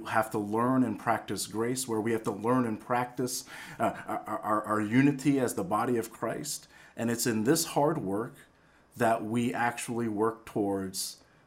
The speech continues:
the kingdom or the kingdom of God. So I, I, I, encour-, uh, I wanna lift up one book.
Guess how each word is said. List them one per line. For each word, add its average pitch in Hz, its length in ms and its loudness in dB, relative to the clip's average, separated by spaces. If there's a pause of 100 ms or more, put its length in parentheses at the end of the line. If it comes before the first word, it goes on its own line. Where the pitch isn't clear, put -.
the 98 100 -8
kingdom 98 540 -2
or 90 100 -6
the 92 80 -8
kingdom 87 420 -8
of 80 140 -14
God. - 120 -16 (1000)
So 95 280 -6 (220)
I, 104 540 -8
I, 104 160 -12
I, 110 80 0
encour-, 113 340 -2
uh, 107 160 2 (800)
I - 20 -2
wanna 151 200 6
lift 147 180 6
up 107 100 -2
one 123 300 4
book. 123 260 0